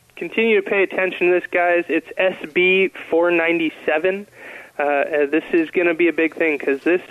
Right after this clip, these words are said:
is a significant, uh, law that's gonna have a big effect on how people purchase firearms in California and, uh, how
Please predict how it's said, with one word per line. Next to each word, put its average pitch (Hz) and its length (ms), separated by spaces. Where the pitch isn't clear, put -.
is 185 580
a 175 220
significant, 208 920
uh, 156 400
law 160 340
that's 139 440
gonna 170 180
have 170 260
a 147 60
big 170 200
effect 185 380
on 147 400
how 160 180
people 165 320
purchase 165 380
firearms 165 440
in 156 80
California 160 600
and, 139 280
uh, 143 280
how 147 440